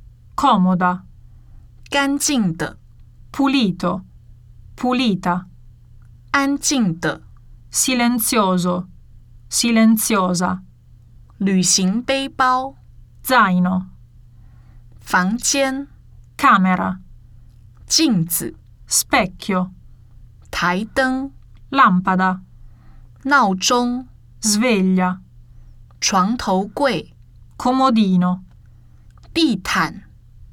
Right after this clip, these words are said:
Speaker 1: Tappeto。
Speaker 2: 枕头。
Speaker 1: Guanciale。
Speaker 2: 衣橱。
Speaker 1: Armadio。
Speaker 2: 床罩。
Speaker 1: Coperta。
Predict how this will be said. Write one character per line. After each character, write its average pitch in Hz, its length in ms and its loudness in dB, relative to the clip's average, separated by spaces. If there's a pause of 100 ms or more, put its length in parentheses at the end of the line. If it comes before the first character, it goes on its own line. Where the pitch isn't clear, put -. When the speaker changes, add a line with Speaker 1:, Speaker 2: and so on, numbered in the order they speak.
Speaker 1:
Tappeto。 185 840 -2 (880)
Speaker 2:
枕 165 380 -2
头。 175 480 -4 (400)
Speaker 1:
Guanciale。 185 880 0 (1040)
Speaker 2:
衣 277 260 -2
橱。 180 640 -2 (420)
Speaker 1:
Armadio。 185 880 4 (920)
Speaker 2:
床 196 420 0
罩。 247 480 0 (420)
Speaker 1:
Coperta。 185 920 0